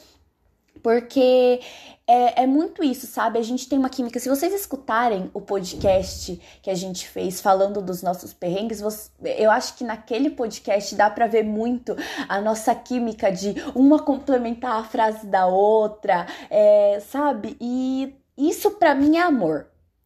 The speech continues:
Isso é, essa é a minha visão de amor. É algo sólido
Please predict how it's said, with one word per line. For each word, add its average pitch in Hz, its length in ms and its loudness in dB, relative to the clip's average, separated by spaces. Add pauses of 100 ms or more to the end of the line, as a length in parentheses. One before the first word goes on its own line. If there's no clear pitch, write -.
(220)
Isso 277 440 -2 (100)
é, 220 240 -4
essa 294 300 0
é 285 40 2
a 254 40 0
minha 220 180 -6
visão 190 300 -4
de 180 100 -6
amor. 165 480 -4
É 196 60 -2
algo 220 300 2
sólido 185 840 0